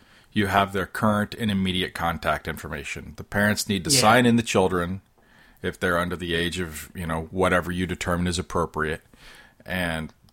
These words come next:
Speaker 1: make sure you have all the contact information as when are you going to be there and when the parent or whomever is dropping them off, make sure they know that they need to be here at fifteen minutes before the time that the event is going to end.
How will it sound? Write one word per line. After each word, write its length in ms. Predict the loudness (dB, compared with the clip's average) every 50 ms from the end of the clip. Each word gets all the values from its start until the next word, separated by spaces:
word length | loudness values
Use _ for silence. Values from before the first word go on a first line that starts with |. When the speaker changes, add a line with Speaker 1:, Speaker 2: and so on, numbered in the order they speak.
| _
Speaker 1:
make 220 | -12 -6 -6 -4 -2
sure 140 | 0 0 2
you 80 | 2 4
have 180 | 4 4 4 4
all 180 | 4 4 4
the 80 | 2 2
contact 480 | 2 4 4 4 4 2 0 0 0
information 480 | -6 -6 -6 -6 -6 -4 -4 -4 -6 -6
as 100 | -6 -4
when 160 | -2 2 4
are 60 | 6
you 100 | 6 4
going 220 | 6 6 6 6 6
to 60 | 6
be 220 | 6 6 4 6
there 400 | 6 4 4 4 4 2 0 -2 -6 -6 -2
and 280 | -2 0 0 -2 -2
when 280 | -2 -2 0 0 0 0
the 100 | 0 -2 -6
parent 540 | -4 0 2 4 4 6 4 2 0 -4 -12 -10
or 160 | -6 -4 -2
whomever 400 | 0 2 2 2 0 0 0 -2
is 160 | -2 -4 -8 -12
dropping 640 | -12 -8 -2 0 2 2 2 2 2 0 2 4
them 160 | 4 4 4 4
off, 400 | 4 4 2 0 -2 -10 -20 _ _ _ -20 _ _ _ _ _ _ _ _ _ -10
make 200 | -8 -8 -8 -6
sure 200 | -2 0 0 4
they 160 | 6 6 6
know 520 | 6 8 8 8 8 8 8 6 6 4 0 _ _ _ _ -8
that 160 | -8 -8 -4 -2
they 120 | -2 0
need 160 | 0 0 -2
to 60 | -2
be 240 | -2 0 2 2 2
here 240 | 2 0 0 0 0
at 120 | -2 -4 -4
fifteen 500 | -4 -4 -4 -4 -2 0 2 2 2 2
minutes 300 | 0 -2 -2 -4 -6 -8
before 460 | -8 -10 -12 -4 0 2 4 4 4
the 60 | 2
time 360 | 0 -2 0 0 2 2 0
that 100 | -4 -6
the 100 | -4 -4
event 280 | -2 -2 -2 -4 -4 -4
is 100 | -6 -4
going 240 | -2 -2 0 0 0
to 120 | -2 -2
end. 300 | -2 -2 -2 -4 -6 -10